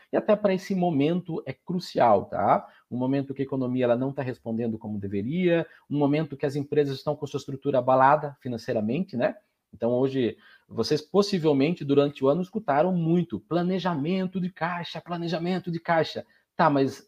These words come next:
eu nunca fiz controle. Fica muito fora da minha realidade. E tem gente que pensa que fazer um planeja-, planejamento de caixa é só contas a receber e contas a pagar. Não, você tem todo um histórico de crediário pra ser avaliado. Então,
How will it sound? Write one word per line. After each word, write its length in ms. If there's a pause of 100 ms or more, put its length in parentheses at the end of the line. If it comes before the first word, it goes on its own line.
(120)
eu 120
nunca 280
fiz 220
controle. 640 (420)
Fica 220
muito 420
fora 340
da 80
minha 140
realidade. 560 (300)
E 160
tem 180
gente 220
que 40
pensa 320
que 80
fazer 200
um 20
planeja-, 340 (240)
planejamento 480
de 60
caixa 360
é 20
só 320 (360)
contas 380
a 60
receber 520
e 40
contas 340
a 60
pagar. 440
Não, 380
você 240
tem 160
todo 240
um 20
histórico 460
de 80
crediário 460
pra 100
ser 120
avaliado. 800 (380)
Então, 560